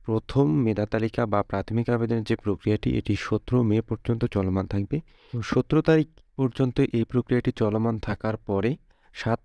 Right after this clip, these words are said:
থেকে দশ দিনের মধ্যেই এই প্রাথমিক আবেদনের রেজাল্টটি প্রকাশিত হয়। তো এবারও অনুরূপ, আহ, সেভাবেই প্রকাশিত হবে। তো স-, সতেরো তারিখের পরে, তো আমরা আশা করছি প-, পঁচিশে মের মধ্যেই প্রথম মেধা তালিকা বা প্রাথমিক মেধা তালিকার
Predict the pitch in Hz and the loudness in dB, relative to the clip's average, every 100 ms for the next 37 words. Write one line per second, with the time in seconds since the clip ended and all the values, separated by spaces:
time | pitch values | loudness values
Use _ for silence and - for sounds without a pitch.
0 | - 131 131 117 104 98 - 117 117 117 | -4 0 2 2 2 0 0 2 2 2
1 | 110 101 98 - 127 156 - 101 98 - | 2 0 -2 0 0 0 -2 -2 -2 -2
2 | 101 107 107 104 104 104 101 101 107 - | -2 -2 -2 0 0 0 -2 -2 -4 -6
3 | 90 92 107 110 113 160 _ _ - - | -4 -4 -2 0 2 -2 _ _ -20 -8
4 | 95 - 107 117 131 107 107 107 120 - | -4 0 2 2 2 2 2 2 0 -2
5 | - 101 104 - 107 101 104 117 98 104 | -4 -4 -4 -2 0 0 0 -2 -4 -4
6 | - - 104 113 196 - _ - _ 120 | -2 0 2 2 0 -4 _ -20 _ 0
7 | 110 - 120 113 - - - 139 151 151 | 0 0 0 0 -2 -6 -2 2 2 4
8 | 156 151 113 107 131 220 _ _ _ 98 | 2 4 4 2 0 -4 _ _ _ -4
9 | - 104 113 107 127 135 - 143 - - | -2 0 0 0 0 0 0 -2 -2 -2
10 | 127 117 - 131 127 135 147 143 113 113 | 0 0 -2 -2 0 2 2 2 4 2
11 | 117 113 104 95 - 139 - 107 104 113 | 0 2 0 0 0 0 0 -4 -2 0
12 | 113 101 104 104 107 104 101 101 98 117 | 2 0 -2 -2 0 -2 -2 -2 -2 0
13 | 113 - 104 101 101 104 101 104 | 0 -2 -2 -2 -2 -2 -2 -2